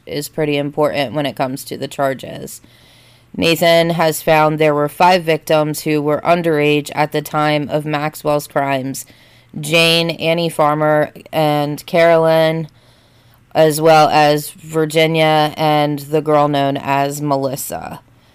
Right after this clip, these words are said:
Nathan says the guidelines range is two hundred and ten months to two hundred and sixty-two months.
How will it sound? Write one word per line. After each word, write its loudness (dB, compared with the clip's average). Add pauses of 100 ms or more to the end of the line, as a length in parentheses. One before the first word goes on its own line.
(340)
Nathan 2
says 4
the -2
guidelines 2
range -2
is -6
two -2
hundred -2
and -4
ten -4
months -2
to -6
two -4
hundred -2
and -4
sixty-two -6
months. -2